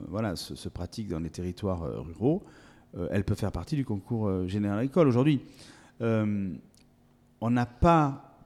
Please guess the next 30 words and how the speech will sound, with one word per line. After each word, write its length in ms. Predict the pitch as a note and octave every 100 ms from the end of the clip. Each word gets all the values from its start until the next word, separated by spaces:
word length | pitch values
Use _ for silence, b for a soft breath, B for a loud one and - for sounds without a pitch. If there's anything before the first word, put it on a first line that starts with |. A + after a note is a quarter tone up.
| - G#2+
de, 320 | G#2+ A#2 A2
de, 300 | G#2 G#2+ G2+ F#2+
de, 520 | G2+ F#2+ F2 D#2 D2+ F2 B1+ A#1+ - - - -
de 320 | F#2 G2+ G2+
concours 380 | F#2 G#2 A#2 G#2+
général 500 | G2+ G2+ G2 G#2+ G2+
sur 260 | - - F#2
les 120 | F2+
poules, 640 | - - A2+ A2 A2 G#2+
les, 320 | F#2+ F2+ F#2+ F#2
euh, 240 | F2+ E2+ - B B B B
les 120 | F#2+ G2+
lapins 580 | G2+ - B2+ A#2 A#2
et 20 | G#2+
tout 60 |
ça, 120 | - F3
parce 140 | E3
qu'encore 220 | B2 B2+
une 80 | B2
fois, 120 | F#3
ça, 220 | - C#3+
ça, 200 | - B2
ça 160 | - A#2+
constitue 520 | C3 D3 - - B2
pas 400 | - D#3 F3 G#3+ G#3+ - _ _ _ _ _ _ _ _ _ _ _
suffisamment, 800 | - - F3+ D3 D3 D3+ F3 A3+ - _ _ _ b b b _ C#3
euh, 340 | B2+ A#2 A2+
de, 240 | G#2+ A#2+ G2+
de, 400 | G#2+ G#2+ G2+ F#2+
de, 440 | G2+ F#2+ F2+ F2